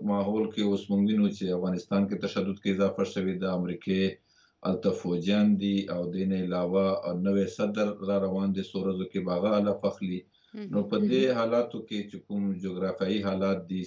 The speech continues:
Speaker 1: سیاسي، او، او موږ دا هم وینو چې کوم افغانستان او پاکستان حالات دي، هغه هم ټیک نه دي. امریکې پاکستان حالات ټیک نه دي. نو دا یو قسم پاکستان طرف نه کوشش دی چې دنیا ته وښایي او specially امریکې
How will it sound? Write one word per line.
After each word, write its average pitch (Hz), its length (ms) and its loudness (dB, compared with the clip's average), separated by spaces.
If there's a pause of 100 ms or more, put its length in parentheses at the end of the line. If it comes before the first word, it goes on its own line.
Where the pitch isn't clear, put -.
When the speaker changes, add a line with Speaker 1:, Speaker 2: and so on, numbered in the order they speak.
Speaker 1:
سیاسي، 90 480 0 (240)
او، 87 100 0 (160)
او 90 60 0 (100)
موږ 95 120 4 (100)
دا 98 100 6
هم 101 140 4
وینو 98 200 6 (100)
چې 90 80 -6 (100)
کوم 95 120 -2 (100)
افغانستان 90 560 0 (100)
او 95 80 0 (100)
پاکستان 92 480 -2 (680)
حالات 95 380 2
دي، 95 160 2
هغه 95 180 0
هم 110 180 2
ټیک 104 120 -2 (100)
نه 98 120 4
دي. 92 100 0 (140)
امریکې 95 460 0
پاکستان 98 420 0
حالات 92 340 0
ټیک 95 200 -2
نه 95 120 2
دي. 85 120 -2 (400)
نو 110 280 2
دا 139 160 6
یو 139 160 2
قسم 123 320 -2
پاکستان 113 380 0 (100)
طرف 113 240 -2
نه 101 140 -2
کوشش 101 420 -6
دی 101 120 2 (580)
چې 95 80 -4 (180)
دنیا 101 300 6
ته 104 100 0
وښایي 98 320 2
او 92 140 2
specially 110 400 0
امریکې 98 280 0